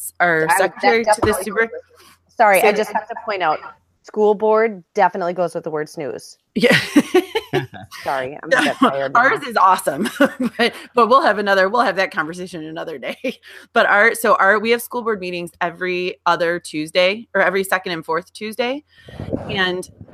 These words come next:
Speaker 1: the Friday before, the secretary to the superintendent sends out the, the agenda and the minutes. So they're in your email box on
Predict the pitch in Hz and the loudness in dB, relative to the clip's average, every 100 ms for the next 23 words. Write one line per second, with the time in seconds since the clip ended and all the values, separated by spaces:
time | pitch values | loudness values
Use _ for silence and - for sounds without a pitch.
0 | - 180 - 202 214 202 196 220 185 160 | -4 -2 2 2 2 0 -4 2 4 4
1 | 165 - 170 180 175 175 180 165 - 165 | 0 -2 -2 -2 -4 -4 -4 -6 -8 -6
2 | 175 175 156 156 - 151 147 139 - _ | -6 -4 -8 -8 -6 -2 0 0 -4 _
3 | _ 160 143 139 - 156 143 151 151 143 | _ -2 0 -2 -2 -2 0 2 2 2
4 | 151 147 135 117 - - - - _ _ | 0 0 -2 -6 -14 -16 -18 -18 _ _
5 | _ _ _ _ _ - - 196 180 - | _ _ _ _ _ -10 2 4 4 0
6 | - 208 226 254 214 240 196 170 165 - | -2 2 4 4 4 4 4 4 2 0
7 | - - 160 156 156 | -6 0 0 0 -6